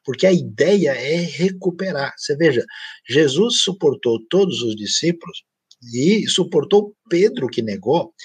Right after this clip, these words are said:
e mesmo Judas. Jesus nunca expulsou o Judas. O Judas se arrebentou sozinho.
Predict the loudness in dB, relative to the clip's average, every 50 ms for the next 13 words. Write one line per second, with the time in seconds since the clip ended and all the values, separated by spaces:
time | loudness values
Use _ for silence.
0 | -14 -8 -4 0 4 4 4 2 2 0 0 0 0 0 2 0 0 2 0 -2
1 | -2 -2 -4 -8 -10 _ _ _ _ -4 -2 -2 -2 -2 -2 -2 -4 -2 -2 -2
2 | -2 -2 -2 -2 -4 -2 -2 0 2 2 2 2 2 0 0 0 0 0 0 -4
3 | -8 -10 -14 _ _ _ _ _ _ -2 0 2 2 2 2 2 2 2 2 2
4 | 0 0 0 0 0 0 0 0 0 -2 -2 -2 -2 -2 -2 0 0 -2 -2 -2
5 | -6 -8 -10